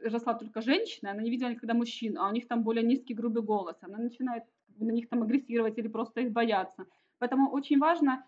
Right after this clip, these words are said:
еще тот момент, что социализацию невозможно повторить, э, потому что потом происходит просто такое контрабуславливание, десенсибилизация. Это значит,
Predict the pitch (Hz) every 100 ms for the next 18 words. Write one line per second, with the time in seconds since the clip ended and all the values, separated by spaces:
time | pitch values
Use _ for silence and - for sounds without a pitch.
0 | _ - 254 - 262 269 339 339 294 247
1 | 226 247 254 294 311 254 226 233 240 240
2 | 233 226 - 226 220 - _ - 220 214
3 | 220 226 233 240 - 226 220 - 214 320
4 | 330 254 233 247 226 226 233 - 220 220
5 | 214 233 233 214 220 294 370 359 294 277
6 | 247 226 233 214 220 202 247 392 - 247
7 | 220 220 214 220